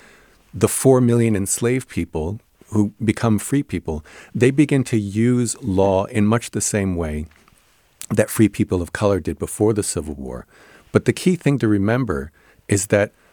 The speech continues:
when we talk about civil rights,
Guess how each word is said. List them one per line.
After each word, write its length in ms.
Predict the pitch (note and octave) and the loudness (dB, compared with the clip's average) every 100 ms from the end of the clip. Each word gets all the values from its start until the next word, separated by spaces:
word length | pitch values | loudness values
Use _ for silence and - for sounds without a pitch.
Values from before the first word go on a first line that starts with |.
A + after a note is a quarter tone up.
| _ - | _ 0
when 200 | A2 A2+ | 2 2
we 100 | A#2 | -2
talk 460 | - - E3+ E3+ | -6 -4 -4 -2
about 340 | D#3 B2 A#2 - | -4 -2 -2 -2
civil 480 | - - G#2+ G#2+ | -4 -2 -2 -2
rights, 540 | F2+ F2 E2+ C2+ - | -2 -2 -2 -2 -8